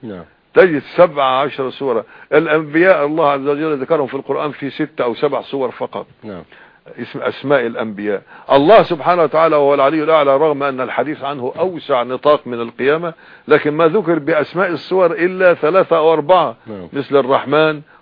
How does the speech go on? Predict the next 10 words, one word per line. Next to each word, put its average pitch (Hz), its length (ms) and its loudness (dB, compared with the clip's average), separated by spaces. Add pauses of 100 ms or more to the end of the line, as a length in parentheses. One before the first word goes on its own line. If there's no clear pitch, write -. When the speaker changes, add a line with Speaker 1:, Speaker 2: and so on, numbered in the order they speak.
Speaker 2:
وفاطر 143 680 4 (200)
وغافر 139 640 4 (320)
والإخلاص 135 760 0
على، 123 220 -2
على 117 400 -4
إذا، 117 580 -4
إذا 117 240 -6
اعتبرناها 117 580 -2
باعتبار 113 440 -2
الموضوع. 123 580 -6